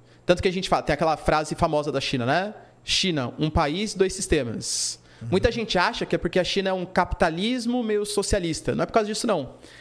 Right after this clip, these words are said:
Speaker 1: É porque a China tem um modelo mais ditatorial de governo, que é o da República Popular da China, e tem o que acontece em Hong Kong, que seria supostamente uma democracia.
Speaker 2: Democracia.
Speaker 1: Hoje não é mais.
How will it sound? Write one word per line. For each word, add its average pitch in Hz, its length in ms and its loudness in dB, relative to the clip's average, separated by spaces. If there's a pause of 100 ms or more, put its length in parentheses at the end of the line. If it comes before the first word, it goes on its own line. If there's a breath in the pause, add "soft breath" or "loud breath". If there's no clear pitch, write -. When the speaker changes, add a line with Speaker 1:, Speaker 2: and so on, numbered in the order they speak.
(140 loud breath)
Speaker 1:
É 139 80 4
porque 170 200 2
a 190 40 4
China 165 300 -2
tem 139 460 0
um 147 60 2
modelo 156 320 2
mais 151 220 -2
ditatorial 160 840 0
de 160 120 -2
governo, 139 540 0
que - 80 0
é 147 40 6
o 147 40 0
da 147 80 0
República 165 440 -2
Popular 156 380 0
da 139 80 2
China, 226 460 0 (500 loud breath)
e 180 80 4
tem 202 240 2
o 208 40 -4
que 226 80 -2
acontece 233 440 0
em 220 40 2
Hong 240 140 0
Kong, 143 480 0 (300)
que 160 100 0
seria 165 240 0
supostamente 180 680 0
uma 180 100 4
democracia. 185 520 0
Speaker 2:
Democracia. 107 440 -6 (260 soft breath)
Speaker 1:
Hoje 247 220 2
não 269 100 0
é - 20 -2
mais. 165 640 -2